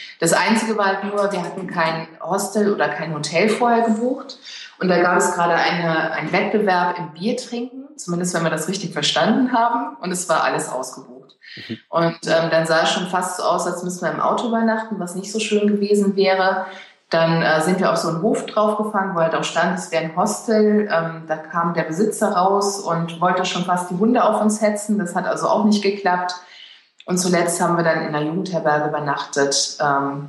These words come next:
Speaker 1: das war so der letzte Rettungsanker.
Speaker 2: Wie viele Tage wart ihr dann insgesamt, äh, auf der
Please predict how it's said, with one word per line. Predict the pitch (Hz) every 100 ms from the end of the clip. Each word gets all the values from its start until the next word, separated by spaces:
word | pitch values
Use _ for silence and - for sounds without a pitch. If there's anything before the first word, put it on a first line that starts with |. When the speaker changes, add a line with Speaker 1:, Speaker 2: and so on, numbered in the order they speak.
| -
Speaker 1:
das | 143 143 -
war | 147
so | 143
der | 139 135
letzte | 139 - 135
Rettungsanker. | 139 135 135 - - 127 117 151 - - - - - - -
Speaker 2:
Wie | 120
viele | 143 127
Tage | 127 127
wart | 120 117
ihr |
dann | 110 110
insgesamt, | 123 - 113 110 110 -
äh, | 107 104
auf | - -
der | 104 98